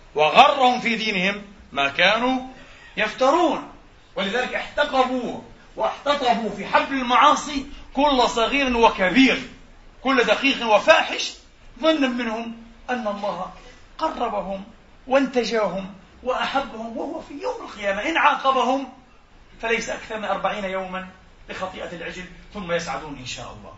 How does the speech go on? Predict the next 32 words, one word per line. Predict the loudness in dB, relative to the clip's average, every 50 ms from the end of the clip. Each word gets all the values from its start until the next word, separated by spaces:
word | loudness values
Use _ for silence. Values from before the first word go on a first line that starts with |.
| -20 -20 -14
الله | -14 -12
قال: | -10 -8 -4 -2
"وغرهم | 0 0 0 0 -2 -4 -6 -6 -8
في | -10 -12 -14
دينهم | -12 -10 -10 -10 -8 -8 -10
ما | -10 -12 -12
كانوا | -12 -12 -12 -12 -12 -14 -14
يفترون". | -16 -16 -16 -16 -16 -16 -16 -16 -16 -18 -18 -20 -20 -14
كذبون، | -12 -12 -10 -10 -12 -12 -12 -12 -14 -14 -16 -18 -20 -20 -20 -20 -20 -20 -20 -20 -20 -20 -20 -20 -12 -10 -8
هم | -8 -6
تأملوا | -6 -6 -4 -4 -4 -4 -6 -8
في | -10 -12 -14 -14
هذا، | -16 -14 -12 -6
حلوا | -2 0 0 0 -2 -4 -6 -6
أوهام، | -4 -4 -2 0 0 0 0 -2 -4 -8 -12 -2
خلقوها. | 2 4 4 4 4 2 -2 -4 -2 -2 -2
أنا | 0 0 0
لم | 0 -2
أقل | -2 -4 -8
هذا، | -12 -14 -16 -18 -18 -20 -20 -20 -20 -20 -16 -6 -4
لا | -4 -4
في | -4 -6
توراتي | -8 -8 -6 -4 -4 -4 -6 -6 -6
ولا | -6 -6 -6 -6 -8
إنجيلي | -8 -10 -12 -10 -10 -6 -4
ولا | -2 -2 -2 -2
إيه | -4 -6 -8 -10 -12 -16 -18 -12 -8
قرآني، | -6 -4 -4 -4 -4 -6 -8 -10 -12 -10 -10
يكذبون | -10 -8 -8 -8 -8 -6 -4 -4 -4 -4
على | -4 -4 -6
الله | -6 -8 -8 -10
تبارك. | -10 -12 -12 -12 -14